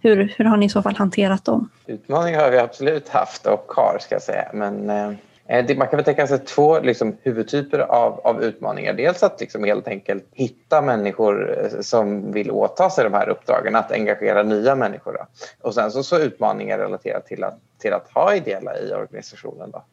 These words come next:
Speaker 2: Ehm, mm, den förstnämnda frågan, så vi har faktiskt varit,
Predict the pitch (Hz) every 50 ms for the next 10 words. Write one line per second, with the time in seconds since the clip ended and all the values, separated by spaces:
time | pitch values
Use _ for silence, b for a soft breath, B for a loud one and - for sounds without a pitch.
0 | _ _ - 110 107 107 107 107 110 120 - - - 127 123 127 120 117 120 110
1 | - - 135 - - - - - 139 160 180 196 202 196 190 - 160 123 104 98
2 | 104 101 98 104 101 - 113 110 104 101 110 117 131 139 143 190 196 - 143 -
3 | - - - - 123 117 113 113 107